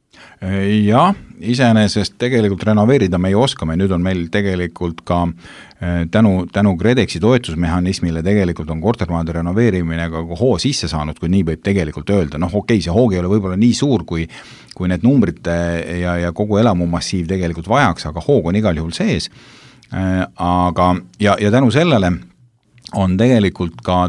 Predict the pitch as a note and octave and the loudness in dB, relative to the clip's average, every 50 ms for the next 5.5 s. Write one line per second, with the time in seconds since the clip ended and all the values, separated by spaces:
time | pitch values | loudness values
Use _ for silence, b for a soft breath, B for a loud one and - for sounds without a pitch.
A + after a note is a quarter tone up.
0 | E2+ - C#3+ C#3+ A#2+ G2+ A2+ C3 B2 G2 F2 E2+ E2 D#2+ D#2+ - - F2+ E2+ E2+ | 0 0 0 2 4 4 4 4 4 2 2 0 -2 -4 -4 -4 -6 -4 -4 -2
1 | F2 E2+ D#2+ D#2+ - - A#2 G#2+ F2 G2+ A2 A2+ - F2+ F#2+ G#2 F#2 - - - | -2 -4 -4 -6 -4 -4 -2 -2 0 0 -2 -2 -2 -2 -2 -2 -2 -2 -6 -8
2 | C#2 C#2 C2+ A#1+ - _ _ - E2+ E2 D#2+ D#2+ D#2+ - G2 G#2 F#2+ E2 - - | -8 -8 -8 -10 -12 _ _ -10 -8 -6 -6 -6 -4 -4 -2 -2 -2 -2 -2 0
3 | A2 C3+ C3 - - - D#2+ - - G#2+ F#2+ A2 G#2+ - - F2 F2 E2 - - | 0 0 0 0 -2 -4 -6 -2 0 0 0 0 0 -2 -4 -6 -6 -4 -4 -2
4 | D3 D#3 C3 F#2 - - E2+ F#2 B2 D3 - - A#2 G2+ F#2 F#2+ F2+ F#2 E2+ - | 0 2 0 0 0 -2 -4 -2 -2 -2 -2 -2 0 0 0 0 0 -2 -4 -4
5 | E2 E2+ E2+ F2 F2 F#2 F#2 F2+ F2 | -6 -6 -4 -4 -2 -2 -2 -2 -4